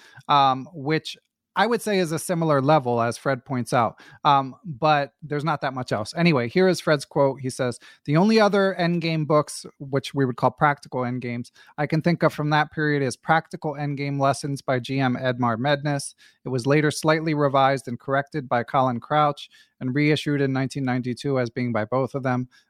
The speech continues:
Mednis also wrote several popular and, and very good shorter books published by Chess Enterprises during this time on Rook,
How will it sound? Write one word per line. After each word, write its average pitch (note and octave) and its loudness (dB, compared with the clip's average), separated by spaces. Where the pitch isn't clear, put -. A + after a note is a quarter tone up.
Mednis C#3+ 0
also C#3 2
wrote B2 -2
several C#3 0
popular C3 -2
and, A#2 -6
and C3 -6
very B2+ 2
good A#2 -2
shorter E3 4
books D3+ 0
published C3 -4
by A2+ -2
Chess D3+ -4
Enterprises C3+ -2
during B2+ 2
this B2+ -2
time C3 2
on B2 0
Rook, C#3 2